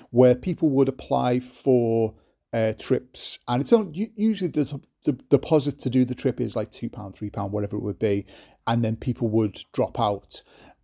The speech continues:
And it is now getting to the point where the amount, uh, 'cause obviously by funding this, if they drop out, there's funding that's lost. Sometimes it's on the day that people are, are, are saying that they can't do it. And, uh, obviously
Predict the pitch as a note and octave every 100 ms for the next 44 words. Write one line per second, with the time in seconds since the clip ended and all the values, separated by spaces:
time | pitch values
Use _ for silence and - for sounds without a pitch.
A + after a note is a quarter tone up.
0 | A#2 A2+ A2+ A#2 A#2 - - D3 D3+ D3
1 | D3+ C3 - C3 C#3 - C3 A#2+ A#2 A2+
2 | A#2+ - C3 B2 B2 C3+ C3+ B2+ - -
3 | - _ A#2+ A2+ A2 - C#3+ C3 - -
4 | A2+ A#2 - A2 - _ _ - A2 -
5 | D#3 D#3 D3 C3 B2 A2+ - - _ _
6 | _ - A#2+ A2+ B2 A2 - A#2 G#2 A2+
7 | G#2+ G2+ - G#2+ - - - A2 G#2 G#2+
8 | G#2 - A2+ G#2+ - - B2+ B2 A2 G2+
9 | A2 - - _ C3+ B2 A2+ A2+ A2+ A#2
10 | G#2+ - A#2 A2+ G#2+ G#2+ - _ - B2
11 | - A2 A2 - G#2 - A#2 G#2+ G2+ -
12 | - A#2 G#2+ G#2 A2+ A2 - A2+ A2 -
13 | - _ A#2 A2+ A#2 F3 D#3+ - D3